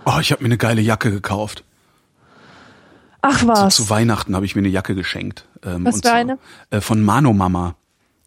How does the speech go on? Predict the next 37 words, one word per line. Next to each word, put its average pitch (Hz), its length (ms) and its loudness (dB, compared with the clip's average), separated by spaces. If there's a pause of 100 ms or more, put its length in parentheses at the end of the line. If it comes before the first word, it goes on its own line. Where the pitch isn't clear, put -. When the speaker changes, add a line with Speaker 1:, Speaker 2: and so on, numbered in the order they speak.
(260)
Speaker 1:
Das 415 100 4
Speaker 2:
Ah. 254 60 4
Speaker 1:
ist 202 80 4
dieses 107 360 -2
ökosoziale 107 680 0
Speaker 2:
Ja, 107 60 0
ja, 285 140 4
kenn 262 80 4
ich, - 40 0
Speaker 1:
Bekleidungsunternehmen 214 680 2
Speaker 2:
ne? 101 40 -2
Speaker 1:
da 101 80 0
bei 95 100 -2
euch, 95 160 -2
Speaker 2:
Ja. 214 200 4
Speaker 1:
äh, 101 320 -6
äh, 98 40 -10 (520)
und, 104 260 -2
ähm, 95 340 0 (440)
die 113 120 2
haben 110 120 2
halt, 107 320 -2
die 101 80 2
haben 107 100 4
halt 101 120 2
irgendwie 107 220 0
eine 104 80 4
neue 98 220 4
Jacke 101 300 2
im, - 300 -4
im - 280 -10
Sortiment 82 800 -4 (160)
aus, 85 360 -2
äh, 85 400 -10
was, 87 160 -6
aus 101 160 -4
Schurwolle. 101 600 2